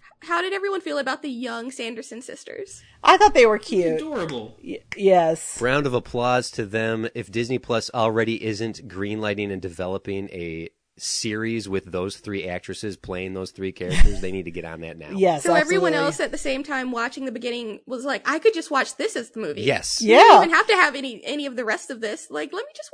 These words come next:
Speaker 1: watch this." Yeah.
Speaker 2: The little Sarah was spot
Speaker 1: So
Speaker 2: on.
Speaker 1: cute.
Speaker 2: <laughs> Yeah. Like, Mary didn't do it quite enough. Like, little Mary didn't do it quite, quite enough for me, but, like, those two definitely nailed it.
Speaker 4: Oh, a-, and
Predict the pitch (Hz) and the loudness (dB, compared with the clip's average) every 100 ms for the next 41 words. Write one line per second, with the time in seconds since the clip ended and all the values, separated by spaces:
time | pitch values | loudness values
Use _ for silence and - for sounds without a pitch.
0 | 571 - - 539 240 - - - 370 403 | -4 -4 -6 -4 -6 -8 -18 -12 -8 0
1 | 208 196 196 208 233 - 240 240 254 262 | 4 4 4 4 2 4 4 4 4 4
2 | 269 254 - 196 202 185 175 175 165 - | 2 -6 -12 -2 2 4 2 0 -6 -14
3 | - - 180 330 294 285 294 294 247 233 | -8 4 6 6 4 0 -4 -6 -2 -2
4 | - 214 185 160 156 - - - 226 220 | -2 2 2 2 -2 -8 -12 6 6 10
5 | 294 359 349 285 233 247 247 247 175 - | 8 6 4 2 0 0 4 6 6 2
6 | 196 - - 220 214 196 175 165 170 - | -18 -8 6 8 8 4 2 2 2 0
7 | 175 208 214 196 185 170 170 175 165 175 | -2 2 2 4 2 2 2 0 0 -2
8 | 175 180 170 - 175 165 170 - 170 160 | 0 0 0 -2 -6 -4 -6 -6 -8 -6
9 | 156 156 - - - _ - 196 175 139 | -2 -2 -4 -14 -20 _ 0 2 4 4
10 | 240 233 - 170 156 151 180 185 175 180 | 4 4 4 2 2 -2 -2 2 2 2
11 | 170 156 156 104 101 - - - - - | -2 0 0 -2 -6 -12 -16 -10 -6 -6
12 | - - - 92 - - 127 123 - 127 | -10 -14 -12 -12 -12 -10 -6 -6 -4 -4
13 | 123 | -2